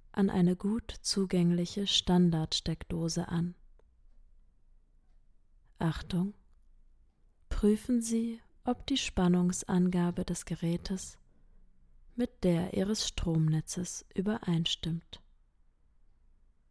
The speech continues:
Zweitens. Schalten Sie den Ein-Ausschalter an der rechten Geräteoberseite ein.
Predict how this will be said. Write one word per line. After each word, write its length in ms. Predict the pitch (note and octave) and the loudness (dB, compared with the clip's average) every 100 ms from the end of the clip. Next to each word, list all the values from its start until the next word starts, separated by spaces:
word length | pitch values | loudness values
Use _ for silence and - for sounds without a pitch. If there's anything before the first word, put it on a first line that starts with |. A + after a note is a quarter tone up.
| - | -14
Zweitens. 840 | - - E3+ D#3 - F3 - - - - - - - _ _ - - - _ _ - - - | -8 -2 0 0 0 -2 -2 -8 -14 -20 -20 -20 -20 _ _ -20 -20 -20 _ _ -20 -20 -4
Schalten 580 | - F3+ F3 G3 A3 | 0 2 2 2 -2
Sie 200 | G#3 A3+ | 0 0
den 200 | A#3 A#3+ - | 0 0 0
Ein-Ausschalter 1600 | F#3 F#3 G3 G#3+ - - - F3 F#3 - - F#3 F#3 F3+ F#3+ F#3+ - - - _ - - - _ - | 2 2 2 0 -8 -20 -4 0 0 2 2 2 0 -2 -2 -4 -8 -20 -20 _ -20 -20 -20 _ 0
an 140 | F3+ | 2
der 180 | E3+ E3+ | 4 2
rechten 500 | F3+ F#3+ - - A3+ | 0 -2 -6 -6 -4
Geräteoberseite 1400 | A#3+ G#3 F3 E3+ A3 - F3+ E3 E3 E3+ D#3+ D#3+ - - | -2 0 0 0 -4 -2 0 2 0 0 -2 -2 -6 -2
ein. 320 | F3 D#3+ E3 | 0 0 -2